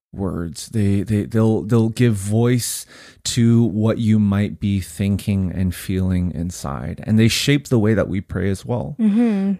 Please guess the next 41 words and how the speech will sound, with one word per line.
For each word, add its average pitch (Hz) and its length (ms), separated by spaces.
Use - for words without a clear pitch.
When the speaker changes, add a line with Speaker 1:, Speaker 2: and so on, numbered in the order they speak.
Speaker 1:
Afterward, 117 760
after 107 380
reading 117 300
that, 98 220
you 101 160
can 104 460
talk 113 240
about 117 200
which 120 220
verse 113 260
sticks - 380
out - 240
to - 160
you 104 160
and 98 180
why. 98 560
And 104 80
you 101 60
can 104 140
even 104 280
use 101 220
that 101 200
verse 98 360
as 101 160
a 98 40
launching 101 520
point - 280
to - 80
pray 120 300
for 95 500
and 95 320
with 101 440
your 101 140
spouse - 460
as 90 160
well. 87 300
Speaker 2:
Right. 220 320
And 240 180
we'll 262 200
link 226 400
some 214 600